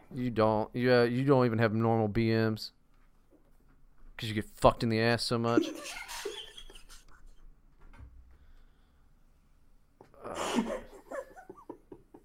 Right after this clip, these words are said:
Speaker 1: yeah, that's right.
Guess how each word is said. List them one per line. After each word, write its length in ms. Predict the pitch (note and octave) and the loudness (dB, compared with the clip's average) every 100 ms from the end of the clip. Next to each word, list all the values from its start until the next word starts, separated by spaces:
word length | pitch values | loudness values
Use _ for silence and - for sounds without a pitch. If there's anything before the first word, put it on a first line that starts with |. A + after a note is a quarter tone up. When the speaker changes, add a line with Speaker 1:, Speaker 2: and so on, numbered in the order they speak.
| _ - _ - _ _ _ - - - - - - - - - _ _ _ _ _ _ _ _ _ - | _ -20 _ -20 _ _ _ -10 -10 -18 -14 -10 -8 -8 -10 -14 _ _ _ _ _ _ _ _ _ -6
Speaker 1:
yeah, 360 | G#2+ A#2+ A2 A2+ - | -2 0 0 -4 -12
that's 180 | A#2+ A#2 | -6 0
right. 300 | B2 A2 | 2 0